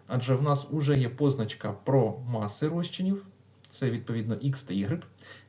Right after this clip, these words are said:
Є масова частка солі в кожному розчині у відсотках.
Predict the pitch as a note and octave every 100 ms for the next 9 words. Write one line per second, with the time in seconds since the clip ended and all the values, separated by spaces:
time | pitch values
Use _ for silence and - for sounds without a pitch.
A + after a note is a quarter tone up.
0 | - B2 D3+ D3 C3 C#3 C#3 C3 - C3
1 | - - A#2 A#2 G#2+ G2+ C3+ C3+ D3+ D#3+
2 | D#3+ D#3+ - E3 D3+ D3 D#3+ - E3+ E3
3 | - D#3 C#3+